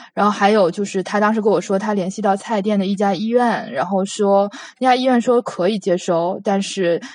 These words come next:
蔡甸区的这家人民医院它是在整个封城之外，所以他还要开路条，那路条怎么开他还没有顾得上去问。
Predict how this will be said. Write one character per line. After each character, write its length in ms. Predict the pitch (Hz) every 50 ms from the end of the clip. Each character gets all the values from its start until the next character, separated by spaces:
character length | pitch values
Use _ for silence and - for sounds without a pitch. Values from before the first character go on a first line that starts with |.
| - _ -
蔡 200 | - - 269 233
甸 220 | 226 247 240 220
区 220 | 214 - - 240 220
的 100 | 240 214
这 160 | 226 220 208
家 160 | 214 214 214
人 140 | 208 196 196
民 100 | 208 208
医 60 | 214
院 260 | 220 226 226 208 202
它 140 | 202 208 208
是 120 | 202 226
在 200 | 202 214 208 196
整 160 | 190 269 214 208
个 100 | 190 196
封 180 | - 220 226
城 200 | 220 - 190 190
之 140 | 196 - 226
外， 260 | 247 247 220 - 208 - - - - - -
所 200 | - - 226 233
以 40 | 220
他 160 | - 202 226
还 120 | 220 226
要 80 | 233 226
开 160 | 226 240 254
路 160 | 269 302 269
条， 400 | - - - 185 - - 180 190
那 100 | 202 185
路 160 | 165 247 311
条 180 | - 214 180 170
怎 140 | 226 226 190
么 80 | -
开 260 | - - - 190 190 196
他 140 | 220 220
还 140 | 214 208 202
没 100 | 190 190
有 140 | 214 220 208
顾 120 | 202 -
得 80 | 214 214
上 180 | 202 233 214 208
去 100 | - 226
问。 280 | 214 214 262 247 202